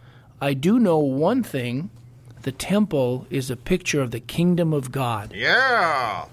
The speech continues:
Speaker 2: that's right, Mister Gunther. On October twenty-first, two thousand eleven, God is going to destroy this universe. But God's elect won't be here.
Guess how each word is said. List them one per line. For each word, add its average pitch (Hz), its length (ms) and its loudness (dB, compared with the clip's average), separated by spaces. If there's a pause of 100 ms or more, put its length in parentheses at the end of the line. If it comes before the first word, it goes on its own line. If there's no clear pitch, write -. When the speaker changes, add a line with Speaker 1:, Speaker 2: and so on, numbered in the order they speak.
(140)
Speaker 2:
that's 160 300 -4
right, 202 340 2
Mister 143 340 -8
Gunther. 175 580 -4 (240)
On 113 200 -4
October 156 600 0
twenty-first, 208 960 -2 (140)
two 202 180 -6
thousand 180 500 0
eleven, 196 540 -2 (480)
God 196 300 0
is 131 100 -8
going 180 320 -2
to 131 80 -6
destroy 170 580 -2
this 202 260 -2
universe. 117 760 -8 (760)
But 92 180 -16
God's 139 340 0
elect 214 420 -2
won't 135 260 -6
be 117 160 -2
here. 156 380 -2